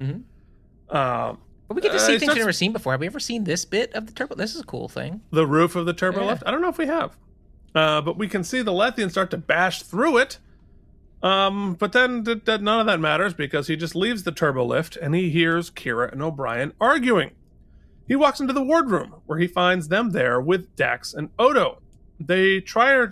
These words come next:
Speaker 2: they're trying to decide what to do about the Lethian. Bashir now looks noticeably older.
Speaker 1: He looks like old Biff now.
Speaker 2: Old Biff. Uh, and the four of them are oddly arguing with each other.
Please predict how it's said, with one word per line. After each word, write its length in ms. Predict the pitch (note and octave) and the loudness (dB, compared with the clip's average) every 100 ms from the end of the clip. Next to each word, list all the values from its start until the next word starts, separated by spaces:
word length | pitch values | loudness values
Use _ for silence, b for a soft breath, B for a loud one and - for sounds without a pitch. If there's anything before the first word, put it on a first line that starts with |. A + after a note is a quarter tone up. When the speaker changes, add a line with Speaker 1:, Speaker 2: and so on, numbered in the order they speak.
| - | -2
Speaker 2:
they're 120 | E3+ | -2
trying 240 | A#3 C4 | 0 0
to 80 | A#3+ | -2
decide 400 | A3+ - C3 B2 | -6 -2 0 0
what 240 | C3 C#3+ - | -2 -4 -4
to 80 | |
do 360 | D#3 A#2+ A#2 A2+ | -8 -6 -6 -6
about 360 | - A#2 B2 - | -8 -6 -6 -4
the 60 | E3 | -2
Lethian. 420 | G#3 C4 F3+ A#2+ - - - - - - | 0 0 -2 -8 -12 -20 -20 -20 -20 -14
Bashir 440 | C#3 - F#3 F3+ | -8 -2 0 0
now 220 | C#3 C#3 E3+ | 0 0 2
looks 300 | D#3 E3+ - | 0 -6 -6
noticeably 840 | F#3 A3+ D4 - G3 A2 A2 C#3+ - | 0 0 0 -4 -8 -8 -8 -10 -4
older. 400 | G#3+ B3+ F3+ A#2+ - - - | 2 2 2 -2 -6 -20 -20
Speaker 1:
He 80 | - | -12
looks 180 | C3 B2 | -8 -6
like 120 | B2+ | -4
old 180 | B2+ A2+ | -2 -2
Biff 260 | A#2 A2 - | -6 -8 -12
now. 180 | B2 C3+ - - - _ _ - | -16 -16 -20 -20 -20 _ _ -6
Speaker 2:
Old 240 | E3 F3+ E3 | 0 2 2
Biff. 360 | C3 E3 - - - | 2 0 -4 -16 -4
Uh, 360 | C#3+ C3 B2+ B2+ | 0 2 0 -2
and 120 | D#3+ | -2
the 80 | F3+ | -4
four 300 | - G#3+ B3+ | 0 4 4
of 120 | A3 | 4
them 240 | G3+ G3+ - | -2 -4 0
are 240 | D#3 D#3 - | 2 2 2
oddly 460 | D3+ E3+ E3+ E3 - | 2 2 2 0 2
arguing 520 | C#3+ D3+ C#3+ C#3 C3 | 2 2 -2 -2 -2
with 160 | C3 | -2
each 220 | B2 A#2 - | -4 -6 -6
other. 260 | C3 - | -6 -8